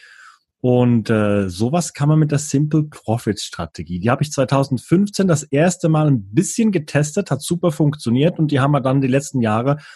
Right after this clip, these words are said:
mit dem Jens zusammen so richtig ausgearbeitet. Und ja, vielleicht, Jens, du kannst ja was erzählen, damit nicht nur ich was erzähle. Wie schafft man es denn, dass wir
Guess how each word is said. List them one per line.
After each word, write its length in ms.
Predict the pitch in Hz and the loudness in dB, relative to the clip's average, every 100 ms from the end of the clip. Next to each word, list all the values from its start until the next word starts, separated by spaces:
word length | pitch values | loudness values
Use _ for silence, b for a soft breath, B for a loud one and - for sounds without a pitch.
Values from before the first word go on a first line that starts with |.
| B | B
mit 240 | - 143 139 | 0 2 2
dem 100 | 120 | 2
Jens 240 | 123 135 | 2 0
zusammen 440 | 139 117 117 117 | -4 0 0 2
so 140 | 113 107 | 0 -2
richtig 760 | 104 143 160 - 143 151 - - | 0 -2 -2 -4 -2 0 -4 -4
ausgearbeitet. 1080 | 123 131 - 95 85 85 71 - - - B B B B B B - | -2 -2 -4 -6 -6 -8 -12 -18 -20 -20 B B B B B B -6
Und 360 | 117 117 107 | -2 0 2
ja, 140 | 143 139 | 4 2
vielleicht, 340 | 131 123 120 | 2 2 2
Jens, 200 | 139 151 | 0 0
du 100 | 135 | -2
kannst 240 | - 147 147 | -2 -2 0
ja 80 | |
was 140 | 135 - | -2 -4
erzählen, 560 | 120 - 131 151 156 | -8 -2 2 4 2
damit 320 | 151 120 127 127 | 2 -2 -2 -2
nicht 220 | 131 123 | -4 -2
nur 140 | 120 | -2
ich 200 | 160 - | -2 -2
was 160 | 110 107 | -4 -4
erzähle. 720 | 101 - 107 113 135 123 98 101 | -6 -4 -2 0 2 0 -4 -12
Wie 400 | 101 98 151 208 | -12 -2 0 0
schafft 400 | - 165 165 - | 0 -2 -4 -2
man 160 | 190 185 | -2 2
es 300 | 175 - - | 0 -2 0
denn, 420 | 175 202 226 - | 2 2 0 -2
dass 380 | 139 160 - - | -2 -2 -4 -8
wir 480 | 165 185 202 202 220 | -4 -2 0 0 -4